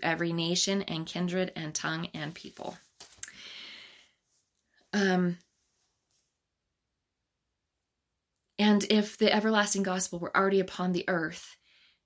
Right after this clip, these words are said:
that would be a false scripture. And it's not a false scripture. It has to come forth.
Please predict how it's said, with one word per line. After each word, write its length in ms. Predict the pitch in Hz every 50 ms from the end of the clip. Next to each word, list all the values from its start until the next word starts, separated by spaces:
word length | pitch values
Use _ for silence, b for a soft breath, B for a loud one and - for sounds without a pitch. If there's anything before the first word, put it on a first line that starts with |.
| _ -
that 540 | - 175 208 202 190 196 190 - - - -
would 120 | 185 190 175
be 120 | 190 185
a 60 | 175
false 300 | 175 - 170 - - -
scripture. 560 | - - - - - - - - - - - B B B B B B B B -
And 340 | 165 160 160 156 156 - - - - - - - _ _ _ -
it's 340 | 147 - - - - - -
not 180 | 190 190 196
a 60 | 185
false 260 | 180 - - - - -
scripture. 360 | - - - - - - -
It 80 | -
has 320 | - - 165 165 175 - -
to 80 | - 175
come 220 | - - 160 151
forth. 460 | - - - - - - - - -